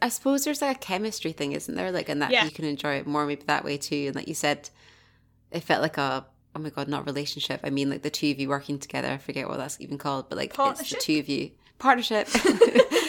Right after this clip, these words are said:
Speaker 1: Yes.
Speaker 2: Yeah, like, it, it, it was a funny record 'cause I think for, for, it wasn't even, we didn't e-, even spend that long in the studio. I think it was, like, two and a half weeks to do, like, the bulk of the tracking.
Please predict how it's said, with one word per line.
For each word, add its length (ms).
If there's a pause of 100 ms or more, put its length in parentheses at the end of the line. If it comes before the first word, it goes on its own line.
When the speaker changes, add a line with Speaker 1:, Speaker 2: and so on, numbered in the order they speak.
(200)
Speaker 1:
Yes. 220
Speaker 2:
Yeah, 160
like, 200
it, 380
it, 240
it 60
was 100
a 60
funny 260
record 420
'cause 200
I 80
think 240
for, 320 (100)
for, 760 (280)
it 60
wasn't 320
even, 140
we 100
didn't 180
e-, 140
even 220
spend 180
that 160
long 340
in 120
the 60
studio. 380
I 40
think 180
it 80
was, 100
like, 220
two 840
and 80
a 40
half 260
weeks 380
to 160
do, 140
like, 180
the 80
bulk 240
of 20
the 80
tracking. 440